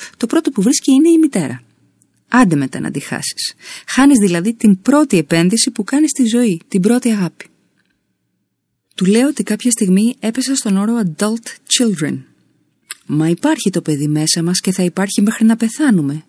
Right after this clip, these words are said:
μου λέει με αφοπλιστική αμεσότητα. «Η μαμά είναι η πρώτη αγάπη, δεν μπορείς να αφήσεις εύκολα την πρώτη επένδυση». Να γιατί η εκλογήκευση δεν φτάνει. Με τον θάνατο της μητέρας θρηνούμε την πιο σημαντική μας σχέση,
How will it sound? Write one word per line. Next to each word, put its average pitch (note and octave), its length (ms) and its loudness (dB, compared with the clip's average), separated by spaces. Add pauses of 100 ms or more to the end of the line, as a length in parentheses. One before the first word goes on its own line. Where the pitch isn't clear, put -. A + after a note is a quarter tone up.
(140)
μου F#3+ 140 2
λέει F#3 240 2
με D#3+ 100 -2
αφοπλιστική F3 680 -6
αμεσότητα. D3+ 680 -6 (280)
«Η G#3 120 0
μαμά D#3 460 2
είναι G#3+ 200 2
η B3+ 100 0
πρώτη G#3 340 -2
αγάπη, B3 380 -2
δεν A#3+ 160 4
μπορείς G3+ 240 2
να D#3+ 100 0
αφήσεις - 400 -2
εύκολα D3+ 380 -6
την D3+ 120 -6
πρώτη D3 260 -4
επένδυση». C#3 580 -4 (1500)
Να B3 220 6
γιατί E3 360 0
η D3+ 140 -6
εκλογήκευση C#3+ 720 -6
δεν C#3 220 -6
φτάνει. D3 480 -10 (1400)
Με F#3 100 -2
τον F#3 140 2
θάνατο C4 420 2
της - 160 -4
μητέρας F3+ 440 -2 (100)
θρηνούμε G3+ 320 4
την G#3+ 140 -4
πιο F3+ 220 0
σημαντική A#3 440 0
μας A#3 160 2
σχέση, G#3 500 -4